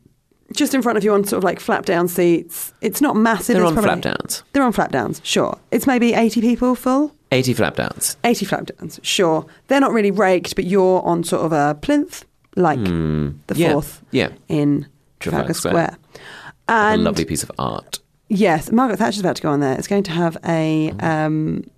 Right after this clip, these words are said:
Speaker 1: twenty-four hour security so people don't
Speaker 2: I think, oh, was it? Oh,
Speaker 1: Bad, what
Speaker 2: yeah.
Speaker 1: is it?
Speaker 2: That's, no, I
Speaker 1: Is that
Speaker 2: thought
Speaker 1: right?
Speaker 2: Yeah, no, I, I was gonna say, I'd heard a rumour that that was always their agenda for it.
Speaker 1: Uh.
Speaker 2: But I don't know if that's true.
Speaker 1: Who knows?
Speaker 2: Who knows?
Speaker 1: Anyway,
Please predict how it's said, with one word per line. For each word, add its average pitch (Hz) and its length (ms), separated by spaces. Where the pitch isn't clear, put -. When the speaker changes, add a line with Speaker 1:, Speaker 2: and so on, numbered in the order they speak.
Speaker 1:
twenty-four 175 320
hour 165 60
security 226 400
so - 80
people 165 200
don't 180 340
Speaker 2:
I 123 220
think, 143 280
oh, 120 80
was 143 140
it? 165 100
Oh, 110 60
Speaker 1:
Bad, 113 160
what 101 80
Speaker 2:
yeah. 90 60
Speaker 1:
is 76 80
it? 80 180
Speaker 2:
That's, - 440
no, 104 200
I 104 40
Speaker 1:
Is 233 80
that 262 140
Speaker 2:
thought 262 100
Speaker 1:
right? 160 220
Speaker 2:
Yeah, 127 300
no, 127 220
I, 113 160
I 113 100
was 110 120
gonna 117 100
say, 110 220
I'd 110 160
heard 120 100
a 113 60
rumour 104 240
that 90 60
that 92 120
was 82 100
always 87 400
their 80 340
agenda 82 320
for 71 260
it. 65 120
Speaker 1:
Uh. 175 580
Speaker 2:
But - 220
I 87 120
don't 82 100
know 78 80
if 69 100
that's - 200
true. - 160
Speaker 1:
Who 190 160
knows? - 360
Speaker 2:
Who - 80
knows? 151 160
Speaker 1:
Anyway, 185 520